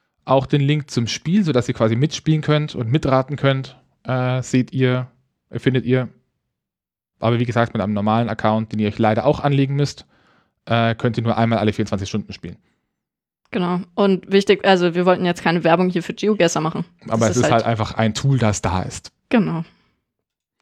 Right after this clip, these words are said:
Speaker 1: Ähm, schreibt uns, wie ihr das Experiment fandet, ob man sowas vielleicht öfters mal machen kann, auch mit anderen Achterbahnen oder Freizeitparkkarten. Ich hab auch Überlegungen, falls es mal jemanden gibt, der daran Interesse hat, sowas, äh, als eine Art Challenge zu machen, die dann von Gesina vollständig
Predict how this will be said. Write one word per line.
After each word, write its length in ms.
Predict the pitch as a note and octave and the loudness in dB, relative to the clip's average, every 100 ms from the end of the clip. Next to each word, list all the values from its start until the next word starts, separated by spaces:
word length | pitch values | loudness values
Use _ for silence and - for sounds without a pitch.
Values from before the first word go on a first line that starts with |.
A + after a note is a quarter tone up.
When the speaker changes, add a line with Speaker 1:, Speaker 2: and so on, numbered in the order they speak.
| _ _ B2+ | _ _ -2
Speaker 1:
Ähm, 300 | C3 B2 B2+ | 0 0 -4
schreibt 420 | - C3+ G3 - | 0 0 0 0
uns, 520 | F#3+ G#3+ G#3+ - - | 0 0 -4 -8 -4
wie 240 | C#3 D#3+ | 0 2
ihr 80 | E3 | 2
das 140 | D3 C3 | 0 -4
Experiment 380 | - B2 A#2+ | -2 -2 -2
fandet, 280 | - F3 F3 | 0 0 0
ob 160 | - - | -2 -2
man 80 | B2 | 0
sowas 160 | A#2+ | 0
vielleicht 220 | A2+ A2+ | 0 -2
öfters 240 | C#3 - C#3 | 0 -2 -2
mal 80 | C3 | 0
machen 220 | A#2+ B2+ | 0 -2
kann, 180 | C3+ G#2 | -4 -4
auch 100 | B2 | -6
mit 100 | A2+ | -4
anderen 540 | B2+ C3 C3+ C3 - | -2 0 0 -2 -2
Achterbahnen 640 | B2 - B2 B2 B2 B2 | -2 0 0 0 0 -2
oder 180 | A#2 A#2+ | 0 0
Freizeitparkkarten. 960 | B2+ A#2 A#2+ - A#2 - A#2+ A#2 B2 B2 - - - - _ _ _ | 2 0 0 0 -2 2 0 0 -4 -10 -18 -20 -20 -20 _ _ _
Ich 200 | C3+ B2+ | -2 0
hab 220 | C#3+ C#3+ C#3 | 0 2 0
auch 300 | C3+ - - | 0 -4 -4
Überlegungen, 600 | B2+ B2 D3 D3 D3 C3 | 0 2 0 0 -4 -2
falls 520 | B2+ B2+ - - - | 0 0 -2 -16 -8
es 180 | B2 - | -6 -2
mal 200 | B2 A#2+ | 0 0
jemanden 280 | A#2+ A2 A2+ | 0 -2 0
gibt, 240 | D3+ - | 0 2
der 80 | A#2 | 0
daran 220 | A2 A2 | 0 -2
Interesse 340 | G#2+ A#2 B2+ | -2 -4 -2
hat, 140 | A2+ - | -2 -4
sowas, 460 | - A2 G#2+ - - | -2 0 0 -4 -4
äh, 60 | |
als 340 | G2+ G2 G2+ - | -4 -2 -4 -4
eine 180 | G2+ - | -8 -6
Art 180 | G2 | -8
Challenge 260 | - C#3+ D#3 | 0 0 0
zu 140 | - C#3 | -2 0
machen, 220 | C3 C3+ | 0 2
die 60 | |
dann 120 | B2 A2+ | 0 0
von 200 | B2 A#2 | -2 -2
Gesina 360 | A2+ D3 D#3 | 0 0 0
vollständig 680 | - D3 D3 D3+ C#3+ C3+ | 0 0 0 -2 -6 -8